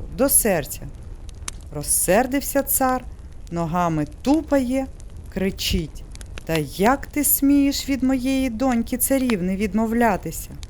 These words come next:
Хапайте його і рубайте йому голову». Згадав тоді козак Мамарига про подарунок дідуся, глянув на чоботи і прошепотів: «Ану ж бо, виручайте!»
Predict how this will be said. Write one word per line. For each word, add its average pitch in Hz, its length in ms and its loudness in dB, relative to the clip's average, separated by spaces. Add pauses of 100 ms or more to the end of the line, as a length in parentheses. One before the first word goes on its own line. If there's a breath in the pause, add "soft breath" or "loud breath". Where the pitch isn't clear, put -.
(520)
Хапайте 277 680 4
його 160 360 -4 (200)
і 196 100 2
рубайте 233 600 2
йому 170 420 -2
голову». 139 420 -4 (1000)
Згадав 247 640 2
тоді 180 260 -2
козак 160 420 -2
Мамарига 147 500 -2
про 147 180 -6
подарунок 233 640 0
дідуся, 190 640 -4 (840 loud breath)
глянув 202 560 4
на 294 140 4
чоботи 269 680 -2
і 330 80 -6
прошепотів: 151 800 -6 (580 loud breath)
«Ану 151 340 2
ж 185 100 -2
бо, 285 220 2 (200)
виручайте!» 208 920 0